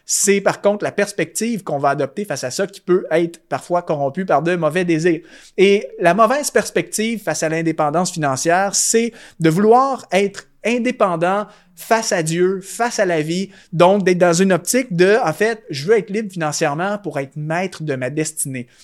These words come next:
Je ne veux plus de patron, je veux plus que personne me mette de contraintes, que plus personne ne me dise quoi faire, euh, y compris le gouvernement, y compris Dieu, et donc je veux vraiment être maître de ma destinée. Et il y a tout un mouvement, évidemment, quand vous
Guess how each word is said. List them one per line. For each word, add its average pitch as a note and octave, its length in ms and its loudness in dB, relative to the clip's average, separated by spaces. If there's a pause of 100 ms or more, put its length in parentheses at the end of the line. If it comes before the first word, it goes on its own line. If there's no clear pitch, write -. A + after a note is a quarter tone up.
(120)
Je D3+ 80 -2
ne D3 60 -2
veux D#3 180 -2
plus A3+ 160 -2
de C4 60 -16
patron, A#3 500 0 (220)
je D3 140 -8
veux C#3+ 200 -4
plus A3+ 180 -2
que G3 100 0
personne G#3+ 580 0
me E3+ 100 0
mette F3+ 220 -2
de D#3+ 80 2
contraintes, F3 600 -2
que - 100 -8
plus D#3+ 180 -8
personne G#3+ 460 0
ne E3 100 -2
me D3 140 -4
dise E3+ 240 -2
quoi D3 180 2
faire, F#3+ 320 -2 (320)
euh, C#3 340 0 (100)
y B3+ 140 -4
compris G#3 400 0
le G3 180 0
gouvernement, D#3+ 760 0
y G3+ 100 -6
compris F3 380 -4
Dieu, G3 440 2 (280)
et D#3+ 80 2
donc E3+ 280 2
je D#3 100 -4
veux C4 140 0
vraiment G#3 400 2 (100)
être F#3 220 -4
maître F#3+ 360 -2
de E3+ 240 0
ma D#3+ 160 -4
destinée. D3+ 520 -8 (260)
Et D#3 160 0
il D#3 100 0
y D#3+ 60 4
a - 20 -2
tout D4 200 -2
un G#3+ 100 4
mouvement, F#3+ 460 2
évidemment, F3+ 520 -2
quand D3+ 160 -2
vous C#3 240 -12